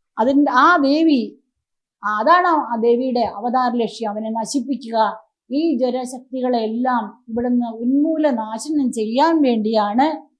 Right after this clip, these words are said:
ഈ ദേവിയുടെ അവതാരം. അപ്പോ രണ്ട് ലക്ഷ്യമുണ്ട്. ഒന്ന് തന്റെ ഭക്തന്റെ അഭീഷ്ടം സാധിപ്പിച്ചു കൊടുക്കുക, അല്ലെ, "നീ ഭൂമി ഇവിടുന്ന് പോകണ്ട"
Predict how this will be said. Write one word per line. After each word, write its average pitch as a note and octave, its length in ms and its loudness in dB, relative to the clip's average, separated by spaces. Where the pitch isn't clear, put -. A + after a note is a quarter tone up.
ഈ A3 100 -10
ദേവിയുടെ G3+ 680 -6
അവതാരം. G#3 560 -2
അപ്പോ B3+ 220 -6
രണ്ട് C#4+ 480 0
ലക്ഷ്യമുണ്ട്. B3 600 0
ഒന്ന് A#3 800 -2
തന്റെ G#3+ 200 -6
ഭക്തന്റെ G#3+ 560 -8
അഭീഷ്ടം G#3 680 -8
സാധിപ്പിച്ചു G#3 720 -14
കൊടുക്കുക, G#3+ 440 -4
അല്ലെ, A3+ 680 -8
"നീ A3 180 -6
ഭൂമി A3 260 -6
ഇവിടുന്ന് A3+ 240 -8
പോകണ്ട" A#3+ 460 0